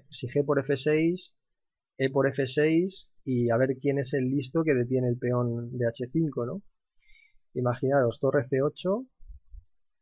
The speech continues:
torre por C ocho, rey por C ocho y rey G cinco. Rey D siete, H seis,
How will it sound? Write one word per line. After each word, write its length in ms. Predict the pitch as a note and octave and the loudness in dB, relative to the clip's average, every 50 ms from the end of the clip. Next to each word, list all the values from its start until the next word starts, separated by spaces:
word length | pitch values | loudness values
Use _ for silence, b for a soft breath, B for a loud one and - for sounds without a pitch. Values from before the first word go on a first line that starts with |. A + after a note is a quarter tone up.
| _ _ | _ _
torre 300 | - C3 B2+ C3+ C3 B2+ | -4 -2 0 0 0 0
por 180 | B2+ B2+ B2 | -2 -4 -4
C 160 | B2 C#3 C3+ | -2 0 2
ocho, 480 | D3 E3 E3+ E3 - - E3+ F3+ F3+ - | 2 2 0 0 -4 -4 -4 -2 -4 -4
rey 320 | - C3 A#2+ C3 C3 C3 C3+ | -6 -8 -6 -4 -2 -2 -2
por 220 | C3 - B2 A#2+ | -2 -4 -6 -6
C 180 | B2 - C#3 C#3+ | -4 -2 0 0
ocho 440 | D#3 D#3+ - - - E3+ F3 F#3+ - | 0 0 -2 -4 -4 -2 -2 -2 -2
y 220 | - D3+ E3+ F#3+ - - C3+ | -4 -4 -6 -6 -8 -10 -8
rey 200 | B2 C3+ D3 C#3+ | -6 -4 -4 -4
G 180 | - - A2 - | -4 -8 -8 -6
cinco. 400 | - C#3+ C#3 B2 B2+ - - - _ _ _ _ _ _ _ B B B B B B B B B B B B B _ _ _ _ _ _ _ _ - | -4 -4 -4 -4 -6 -10 -14 -20 _ _ _ _ _ _ _ B B B B B B B B B B B B B _ _ _ _ _ _ _ _ -12
Rey 420 | B2+ A#2+ A#2 A2 - C3 C#3 D3 | -10 -8 -8 -4 -2 0 2 4
D 140 | C#3 C#3+ D3 | 4 4 2
siete, 520 | C#3+ - - F3 F3+ E3 F3+ F3+ F#3+ A#3 A#3+ _ _ _ _ _ _ _ - - _ _ _ _ - | 2 2 2 2 2 2 0 -2 -2 -2 -6 _ _ _ _ _ _ _ -20 -20 _ _ _ _ -2
H 300 | A#2+ B2 B2+ B2+ C#3 C#3 | -2 -2 0 0 -2 -2
seis, 640 | - - E3+ F3 F3+ F#3+ G3+ G#3 - - - _ | 0 0 0 0 0 0 -2 -4 -8 -14 -16 _